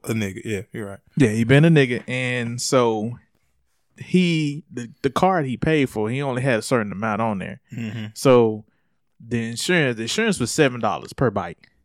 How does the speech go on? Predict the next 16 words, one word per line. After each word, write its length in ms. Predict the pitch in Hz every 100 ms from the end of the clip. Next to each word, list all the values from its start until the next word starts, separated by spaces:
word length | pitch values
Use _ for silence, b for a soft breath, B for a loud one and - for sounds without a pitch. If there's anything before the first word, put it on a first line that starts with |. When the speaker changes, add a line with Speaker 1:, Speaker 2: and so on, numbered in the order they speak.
| _
Speaker 2:
He 180 | 139
didn't 200 | 147 135
get 140 | 123 120
the 100 | 110
insurance 400 | 104 - 156 120
because 320 | 107 120 110
it 40 |
would, 220 | 113 113 95
it 120 | 120
wasn't 300 | 127 127 117
accepted 500 | 104 - 135 120 117
on 120 | 110
the 60 | 90
card. 440 | - 147 123 104 - _ _ _ _ _ _
So, 460 | - 139 117 107 -
uh, 340 | 131 135 123